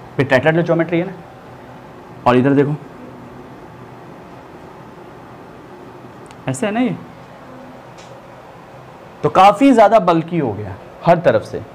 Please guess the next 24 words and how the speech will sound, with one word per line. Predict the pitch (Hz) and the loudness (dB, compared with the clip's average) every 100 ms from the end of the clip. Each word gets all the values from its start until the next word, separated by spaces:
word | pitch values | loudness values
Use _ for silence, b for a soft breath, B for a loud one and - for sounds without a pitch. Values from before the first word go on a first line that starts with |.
| - - - - - - - - - - | -20 -20 -20 -20 -20 -20 -20 -20 -20 -4
तो | 156 | 0
ये | 147 131 220 | 2 4 2
जो | 262 | 2
carbon | 254 220 226 247 | 4 4 4 4
आएगा | 220 220 | 4 6
इसका | 226 196 233 | 4 4 0
भी | 226 | 0
तो | |
कोई, | 240 226 226 | 4 6 6
कोई | 226 220 | 4 2
size | 214 147 165 165 | 2 2 2 0
होगा | 147 151 | 0 -2
जी, | 147 185 - - - - - - - - - - - - - - - - - - - - - | -4 -8 -12 -20 -20 -20 -20 -20 -20 -20 -20 -20 -20 -20 -20 -20 -20 -20 -20 -20 -20 -20 -4
और | 131 | -2
size | 160 180 220 | 2 2 4
होगा | 214 208 | 4 4
तो | 202 | 2
फिर | 202 | 4
वो | 208 294 - - - - - - - - | 4 2 -2 -20 -20 -20 -20 -20 -18 -10
attack | 117 113 104 | -2 -2 -2
नहीं | 90 | -8
करने | 87 85 | -10 -12
देगा | - | -16
उसको। | - - | -18 -20